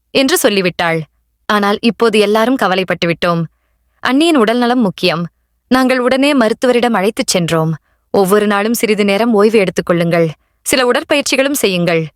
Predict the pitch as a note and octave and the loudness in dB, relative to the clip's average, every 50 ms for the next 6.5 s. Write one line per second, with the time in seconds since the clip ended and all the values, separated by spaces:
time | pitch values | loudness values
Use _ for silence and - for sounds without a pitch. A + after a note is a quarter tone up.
0 | _ _ _ _ _ _ _ _ _ - G3+ F#3 E3+ E3 F3 E3+ E3+ E3+ E3+ - | _ _ _ _ _ _ _ _ _ -2 -2 -2 0 0 0 0 0 -2 -6 -10
1 | _ _ _ _ _ _ _ _ B3 C4 C4 D4 E4+ F4+ C#4+ G#3+ F#3+ F#3+ F#3+ F#3 | _ _ _ _ _ _ _ _ -2 0 0 0 2 2 0 0 0 0 -2 0
2 | F#3 F3+ F3+ F3 B3+ - A3 F#3 F3+ F3 E3+ - F3+ F3 - - - - F#3 F3+ | 0 0 0 -2 -2 -2 -2 -2 0 -2 0 -2 -4 -4 -2 -4 -4 -4 -6 -8
3 | - _ _ _ _ _ _ _ _ - A3 G#3 G3+ F3+ G3 F#3+ F#3+ F3+ G3 F#3+ | -12 _ _ _ _ _ _ _ _ -4 -4 -2 0 0 0 0 0 0 0 0
4 | F#3+ F3+ - _ _ _ _ - - B3+ B3+ B3+ B3+ C4 D4 D#4 C4+ B3 C4 - | -2 -4 -6 _ _ _ _ -6 -2 0 0 2 2 0 0 0 0 0 0 0
5 | D4+ - B3+ A3+ G#3+ G3+ G#3 G3+ G3+ G#3+ G#3 F#3 F3+ F#3+ G3 F#3 - F#3+ F3 F3 | -2 -2 -2 -2 0 0 0 0 0 0 0 -2 0 0 -2 0 0 0 2 2
6 | E3+ E3 E3 E3 E3+ - - F3 E3+ E3+ | 0 0 0 -2 -6 -4 -2 -2 0 0